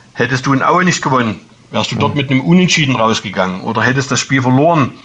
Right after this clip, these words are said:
Speaker 1: wärst du schon ganz anders in Ingolstadt aufgetreten. Ne? Dann hast du gesagt, „Gut, hast mal null drei verloren, bist doch trotzdem zweiundzwanzig Punkte, gehst du ins neue Jahr.“ Und dann war für mich der Fehler, dass du die beiden Unentschieden gegen H S V und gegen Hannover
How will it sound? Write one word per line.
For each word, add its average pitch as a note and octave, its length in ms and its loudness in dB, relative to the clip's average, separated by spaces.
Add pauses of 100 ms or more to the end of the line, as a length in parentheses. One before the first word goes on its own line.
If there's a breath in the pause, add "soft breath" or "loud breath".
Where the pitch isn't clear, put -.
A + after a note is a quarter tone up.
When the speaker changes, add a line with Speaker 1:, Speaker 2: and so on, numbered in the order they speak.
(400 loud breath)
Speaker 1:
wärst A#2 300 0
du C#3 80 0
schon C3 220 0
ganz C3+ 180 0
anders C3+ 320 -2
in C#3 140 -4
Ingolstadt D3+ 420 0
aufgetreten. F2+ 540 -6 (360)
Ne? C#3 220 0
Dann B2+ 240 0
hast C3+ 140 -2
du C#3 80 4
gesagt, B2 260 2
„Gut, D#3+ 260 4
hast B2 220 -2
mal B2 160 2
null B2 160 2
drei A#2 180 0
verloren, D3+ 540 2 (120)
bist C3 280 -6
doch G#2+ 100 -4
trotzdem C3+ 440 -2
zweiundzwanzig B2+ 600 -2
Punkte, B2+ 420 2
gehst A#2+ 260 -2
du A#2+ 40 0
ins A2 160 -4
neue A2 260 2
Jahr.“ C3+ 500 2
Und A#2+ 280 -2
dann G#3 360 0 (160)
war C3 160 0
für B2+ 80 0
mich C3+ 160 0
der A#2+ 100 -2
Fehler, D#3+ 380 0
dass B2+ 160 -6
du B2+ 80 -6
die A2+ 100 -6
beiden G2 320 -2
Unentschieden B2+ 640 0
gegen G2 300 -4
H F#2+ 160 2
S F#2+ 100 -6
V D3 360 2 (500 loud breath)
und G#2 160 -2
gegen G2+ 260 -2
Hannover B2 600 2